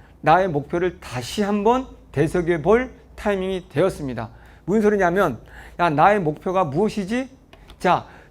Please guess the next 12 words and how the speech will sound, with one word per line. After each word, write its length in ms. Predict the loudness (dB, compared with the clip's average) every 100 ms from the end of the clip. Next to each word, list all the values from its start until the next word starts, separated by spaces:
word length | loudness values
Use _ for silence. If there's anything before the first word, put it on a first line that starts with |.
| -2
좀 300 | 0 2 6
더 320 | 6 6 2 -8
남은 380 | -4 0 0 0
백일 280 | 0 0
동안 320 | -2 -2 -2 2
열심히 380 | 2 2 2
하기 140 | 2 2
위해서는 360 | 0 -2 -4 -8 -16 4
여러분의 360 | 6 8 6 2
목표를 640 | -2 -2 0 2 0 -8
다시 300 | -6 -4 -4
소환시키고, 840 | -4 -2 -2 -4 -8 -6 -4 -6